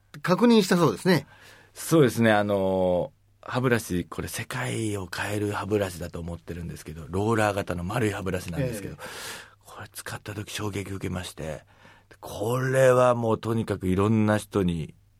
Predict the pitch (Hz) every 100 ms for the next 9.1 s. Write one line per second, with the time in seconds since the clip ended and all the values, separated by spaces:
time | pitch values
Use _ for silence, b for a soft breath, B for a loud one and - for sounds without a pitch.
0 | _ 90 92 101 78 76 73 76 - 71
1 | - - 60 - b b b - 95 90
2 | 82 80 78 78 - - 76 87 90 82
3 | 78 76 - _ 76 64 - b b b
4 | b _ 87 85 87 85 82 98 92 85
5 | 82 82 85 - 82 - 76 76 - 73
6 | 73 - 80 87 85 80 78 78 82 -
7 | 80 - 78 78 - 90 90 90 90 92
8 | 82 85 90 107 95 87 87 - 85 87
9 | 78